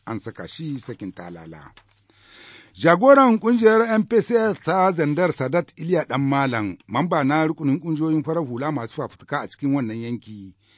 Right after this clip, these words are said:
yana kame a harabar jami'an, jami'an tsaro na polis ɗin Zandar tun ranar jiya. Kamun nashi ya danganta ne da wata ƙara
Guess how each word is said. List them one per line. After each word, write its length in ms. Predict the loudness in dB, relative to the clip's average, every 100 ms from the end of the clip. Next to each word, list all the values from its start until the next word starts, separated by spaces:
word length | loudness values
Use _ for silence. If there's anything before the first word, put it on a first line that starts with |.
| _ -20 _
yana 240 | -2 0 0
kame 320 | 0 0 0
a 220 | -2 -6
harabar 340 | -4 -2 -2 -4
jami'an, 640 | -4 -4 -4 -6 -8 -10 -12
jami'an 400 | -10 -10 -8 -8
tsaro 240 | -6 -4
na 220 | -2 -4
polis 320 | -6 -10 -12 -12
ɗin 140 | -10
Zandar 340 | -8 -8 -10 -8
tun 120 | -6
ranar 260 | -4 -4 -6
jiya. 420 | -8 -8 -8 -14 _ _ _ _ _ -8
Kamun 320 | -4 -2 -2
nashi 480 | -4 -6 -10 -14 -16
ya 200 | -10 -6
danganta 440 | -4 -4 -6 -8 -6
ne 140 | -6
da 100 | -6
wata 440 | -10 -6 -6 -6 -10
ƙara 420 | -8 -4 -4 -4